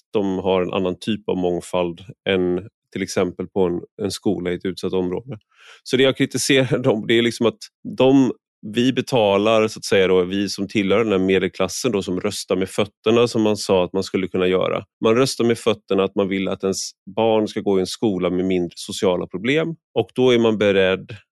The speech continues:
eh, ver-, uppenbarligen att det ska gå att betala, så att säga, ett, ett tionde till de här företagen för att göra det möjligt. Och det här går liksom över, det här går över politiska gränser. Så jag träffade en,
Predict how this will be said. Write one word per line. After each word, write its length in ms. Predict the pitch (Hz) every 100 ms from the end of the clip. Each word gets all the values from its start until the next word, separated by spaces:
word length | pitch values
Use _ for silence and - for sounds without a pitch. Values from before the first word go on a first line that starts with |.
| _ _ _
eh, 180 | 104 95
ver-, 280 | 87 101 95 - - - -
uppenbarligen 800 | 120 - 95 92 90 92 107 - -
att 180 | 98 - -
det 60 |
ska 200 | 87 -
gå 520 | 90 92 92 90 92 - _ _ _ -
att 100 | -
betala, 520 | 113 - 113 95 95
så 100 | 104
att 60 | 110
säga, 140 | 104
ett, 180 | 90 - -
ett 120 | 98 - - -
tionde 720 | 120 92 90 92 92 98 104 _ _ _ _ _
till 200 | 120 98
de 120 | 95
här 120 | 98 90
företagen 920 | - 104 90 90 90 90 101 123 117 - -
för 120 | 101
att 100 | 92
göra 140 | 104 95
det 120 | 90
möjligt. 440 | 98 107 104 127 - - _ -
Och 80 | 117
det 100 | 120
här 180 | 120
går 280 | 113 123 113
liksom 260 | 113 - -
över, 540 | 110 104 98 92 95
det 180 | 92 110
här 120 | 113
går 220 | 110 113 107
över 140 | 98
politiska 600 | 87 110 113 107 - 120
gränser. 560 | 120 113 107 - 110 107
Så 160 | - 104
jag 220 | 95 -
träffade 440 | - - 95 98
en, 220 | 95 92